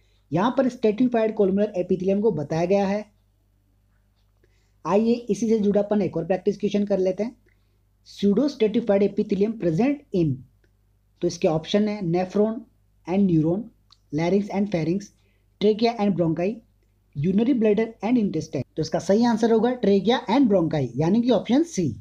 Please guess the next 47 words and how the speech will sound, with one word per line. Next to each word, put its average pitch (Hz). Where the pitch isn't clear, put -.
अब 160
अपन 196
बात 190
करते 202
हैं 196
कनेक्टिव 175
टिश्यू 185
के 180
बारे 175
में। 196
कनेक्टिव 170
टिश्यू 185
एक 185
टिश्यू 180
या 170
ऑर्गन 151
को 185
other 156
tissue 185
या 180
ऑर्गन 151
से 175
कनेक्ट 139
करता 165
है। 180
बॉडी 165
में 208
टिश्यू 175
का 208
ग्रुप 156
जो 165
बॉडी 156
और 175
उसके 180
ऑर्गन 160
के 170
रूप 165
को 170
मेंटेन 151
रखता 151
है 165
और 180
इंटरनल 180
सपोर्ट 175
प्रोवाइड 165
करता 151
है। 175